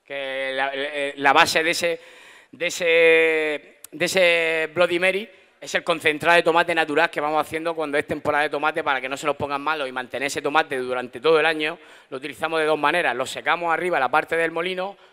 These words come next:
en las pieles la, la deshidratamos y la vamos conservando, y otra de ellas hacemos un concentrado de tomate natural que nos sirve para incorporar matices de tomate durante todo el año.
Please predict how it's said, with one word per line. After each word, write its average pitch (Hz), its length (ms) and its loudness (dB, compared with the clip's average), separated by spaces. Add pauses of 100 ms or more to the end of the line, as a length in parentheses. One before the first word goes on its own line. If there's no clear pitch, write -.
(140)
en 151 160 -2
las 139 140 2
pieles 175 420 2
la, 127 320 -2
la 127 160 -6
deshidratamos 135 720 0
y 127 100 -8
la 127 120 -2
vamos 151 200 -2
conservando, 170 600 -6 (220)
y 135 100 0
otra 170 220 4
de 170 100 2
ellas 180 220 2
hacemos 170 320 -4
un 170 60 -8
concentrado 165 480 2
de 170 60 4
tomate 170 300 0
natural 170 420 2 (200)
que 147 100 -4
nos 143 100 0
sirve 165 220 2
para 156 180 0
incorporar 151 480 2
matices 156 400 -6
de 156 120 -2
tomate 156 340 -2
durante 135 320 -4
todo 131 160 -6
el 135 80 -4
año. 165 240 -10